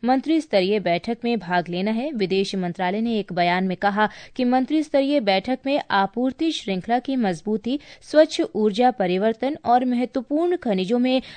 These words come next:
रणनीतिक सहयोग पर ध्यान केंद्रित किया जाएगा।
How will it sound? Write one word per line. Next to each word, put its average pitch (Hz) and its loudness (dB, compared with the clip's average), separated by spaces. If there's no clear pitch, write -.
रणनीतिक 240 4
सहयोग 185 0
पर 240 2
ध्यान 196 0
केंद्रित 190 -2
किया 180 -2
जाएगा। 185 2